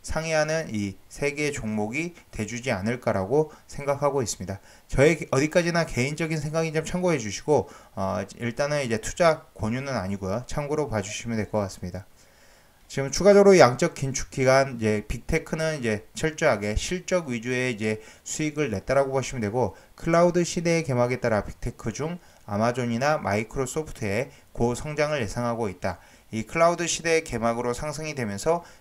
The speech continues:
현재 아마존이 이제, 아, 이천십구 년 이월부터 팔월까지 대략적으로 지금 보시면 마이크로소프트가 육십오점칠 프로, 아마존이 육십점칠 프로의 상승 흐름을 보여주었으며, 현재 메타는 이제 플러스 일점육 프로,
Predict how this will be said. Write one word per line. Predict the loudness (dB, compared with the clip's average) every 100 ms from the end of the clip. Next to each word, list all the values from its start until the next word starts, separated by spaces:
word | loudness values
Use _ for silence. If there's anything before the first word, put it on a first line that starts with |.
| -12
현재 | -2 0
아마존이 | 2 2 0 -4 -8 -6 -6
이제, | -2 -2 -2 -6 -20 -12
아, | -8 -6
이천십구 | -6 -6 -6 -6 -8 -10 -6
년 | -2 -2 -4
이월부터 | -4 -2 -2 -4 -4 -2 -2 -2
팔월까지 | -2 -2 -2 -4 -4
대략적으로 | -4 -4 -4 -6 -4 -4 -4 -8 -20 -12
지금 | -6 -4
보시면 | -4 -6 -4 -4 2
마이크로소프트가 | 2 2 -2 -4 -6 -4 -2 -2
육십오점칠 | -2 -6 -8 -6 -6 -4 -4
프로, | -2 -2 -2 -6 -16 -20 -8
아마존이 | 0 0 0 -2 -4 -6
육십점칠 | -6 -8 -6 -6 -4 -4
프로의 | -4 -4 -4
상승 | -6 -6 -6 -6
흐름을 | -6 -6 -6
보여주었으며, | -6 -4 -4 -6 -4 -2 -4 -6 -20 -14
현재 | -8 -4 -4
메타는 | -4 -2 0 0 -4 -2
이제 | -2 -2
플러스 | -2 -2 -2
일점육 | -6 -4 -6 -6 -10
프로, | -4 -4 -2 -6